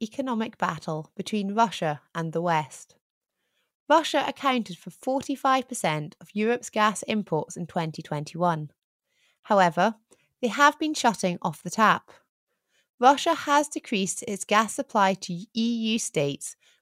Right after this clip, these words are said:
by eighty-eight percent over the past year, closing the Nord Stream pipeline indefinitely in August. The E U has responded by sourcing its gas from elsewhere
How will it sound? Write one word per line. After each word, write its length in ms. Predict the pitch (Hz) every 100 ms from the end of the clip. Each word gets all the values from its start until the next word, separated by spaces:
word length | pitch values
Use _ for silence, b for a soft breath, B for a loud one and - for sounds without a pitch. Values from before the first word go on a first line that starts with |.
| -
by 160 | 175 - _ 254
eighty-eight 720 | 254 - 262 - 247 233 -
percent 500 | 240 208 160 143 - 180
over 220 | 170 170
the 80 | 175
past 500 | - 160 156 - -
year, 240 | 143 143 _ _ _ _ _ _ _ _ _ _
closing 600 | 320 311 302 190 165 170
the 100 | 185
Nord 400 | 202 233 254 247 -
Stream 480 | - - 208 208 -
pipeline 600 | - 233 - 151 147 156
indefinitely 720 | - 185 214 165 165 151 156
in 180 | 147 165
August. 540 | 170 160 151 - - - _ _ _ _ _ _ _ _ _ b b b b -
The 160 | 294
E 200 | 311 320 320
U 280 | 240 202
has 340 | 190 - 247 254
responded 580 | 269 - 170 165 160 160
by 160 | 190 196
sourcing 500 | - 254 254 - 262
its 100 | 247
gas 360 | - 170 160
from 120 | - 180
elsewhere 600 | 170 180 - 160 147